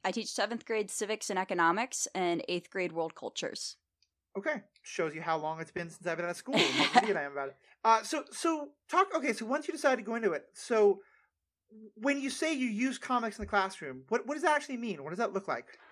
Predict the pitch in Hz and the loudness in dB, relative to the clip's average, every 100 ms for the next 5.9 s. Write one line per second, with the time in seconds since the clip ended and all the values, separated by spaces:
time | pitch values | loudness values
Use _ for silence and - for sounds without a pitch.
0 | - - 233 226 160 - 247 233 226 220 | -20 -14 2 6 6 4 4 6 6 4
1 | - - 254 285 277 254 240 226 220 - | 2 2 6 6 6 6 6 2 -2 -6
2 | - - 214 - 202 202 208 214 208 202 | -8 0 0 0 -4 -2 2 2 2 0
3 | 196 - 220 202 185 175 - 175 180 175 | -4 -4 -2 0 0 -2 -2 -2 -2 -2
4 | 175 165 170 170 165 180 202 196 175 175 | 0 0 0 -4 -2 0 0 -2 -2 0
5 | 175 175 - 175 170 185 185 - - | -2 -4 -4 -2 0 2 0 0 -8